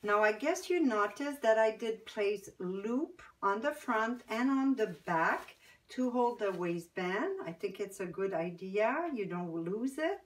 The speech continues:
If you want to place it by eyes after or by measuring after, it's okay. But you could also put a reference at the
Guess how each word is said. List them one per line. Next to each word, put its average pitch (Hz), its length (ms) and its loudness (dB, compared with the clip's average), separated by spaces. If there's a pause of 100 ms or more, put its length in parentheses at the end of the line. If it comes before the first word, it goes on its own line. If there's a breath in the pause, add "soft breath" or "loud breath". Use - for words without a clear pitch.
(140 soft breath)
If 202 200 -2
you 233 120 -2
want 240 180 2
to 269 160 -2
place 240 320 -4
it 226 180 -4
by 220 400 2
eyes 226 280 -2 (100)
after 208 540 2
or 180 280 2
by 185 180 -2
measuring 214 680 0
after, 185 540 -2
it's 175 240 -8
okay. 208 380 -2 (340 loud breath)
But 254 280 -2
you 254 80 -2
could - 300 -6
also 269 380 2
put 302 280 -6
a 226 120 2
reference 214 640 -2
at 180 260 -4
the 190 140 -6